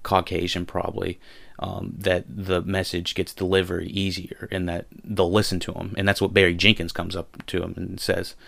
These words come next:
And, uh, so, yeah. The, why, I, I thought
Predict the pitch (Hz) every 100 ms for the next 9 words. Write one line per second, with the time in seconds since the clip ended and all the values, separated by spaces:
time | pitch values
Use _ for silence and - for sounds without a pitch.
0 | - - - 92 85 87 92 92 - _
1 | _ _ _ _ - _ - - - 95
2 | 98 85 - - - - - - - -
3 | - - - - 110 110 104 101 95 92
4 | - - - - 135 135 - 117 - 120
5 | - 139 117